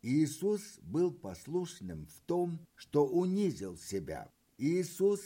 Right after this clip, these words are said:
прошел путь, который Небесный Отец предусмотрел для своего Сына. При этом Иисус не заботился и не стремился о том,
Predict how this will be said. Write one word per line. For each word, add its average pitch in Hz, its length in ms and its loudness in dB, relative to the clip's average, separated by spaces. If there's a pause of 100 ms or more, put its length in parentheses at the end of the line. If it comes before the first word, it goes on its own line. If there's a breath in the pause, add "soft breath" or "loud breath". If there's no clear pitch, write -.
(120)
прошел 156 640 -2
путь, 151 600 -2
который 165 840 -2
Небесный 110 760 -6
Отец 151 800 -6
предусмотрел 165 1200 0
для 117 180 -2
своего 107 520 -4
Сына. 113 600 0 (360)
При 143 140 -2
этом 180 480 -2
Иисус 139 840 0
не 131 180 2
заботился 156 1120 0
и 123 120 -2
не 175 180 4
стремился 156 1040 2
о 131 140 0
том, 151 580 0